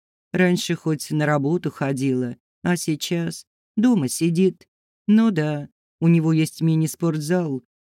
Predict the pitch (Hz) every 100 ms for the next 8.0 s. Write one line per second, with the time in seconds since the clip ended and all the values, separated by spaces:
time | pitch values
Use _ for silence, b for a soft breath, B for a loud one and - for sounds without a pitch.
0 | _ 165 151 151 156 156 147 151 156 151
1 | 151 151 160 170 131 - 120 131 - 151
2 | 151 143 139 - _ _ - 170 170 165
3 | 185 196 170 135 139 175 170 160 - 170
4 | - 226 - 123 117 - _ _ 190 202
5 | 196 190 208 185 190 185 180 175 170 170
6 | 165 _ _ 180 190 190 196 165 - -
7 | - 233 202 - 139 147 165 143 120 _